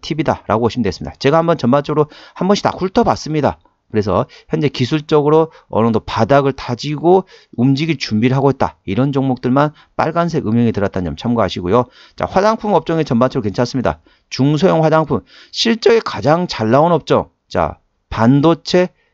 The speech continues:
자동차, 그리고 조선, 그리고 중소형 바다-, 화장품주라고 보시면 되겠습니다. 그래서 전반적으로 화장품주,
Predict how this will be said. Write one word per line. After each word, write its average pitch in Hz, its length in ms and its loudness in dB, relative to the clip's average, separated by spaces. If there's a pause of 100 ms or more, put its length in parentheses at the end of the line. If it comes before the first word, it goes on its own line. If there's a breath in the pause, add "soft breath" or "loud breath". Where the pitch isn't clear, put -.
(240)
자동차, 135 800 -2 (600)
그리고 113 360 0
조선, 135 640 0 (500)
그리고 101 420 0 (200 soft breath)
중소형 117 560 0 (180)
바다-, - 340 -4
화장품주라고 165 800 -2
보시면 92 180 -4
되겠습니다. 76 400 -6 (200)
그래서 113 300 2 (320 loud breath)
전반적으로 143 640 0
화장품주, 180 680 -2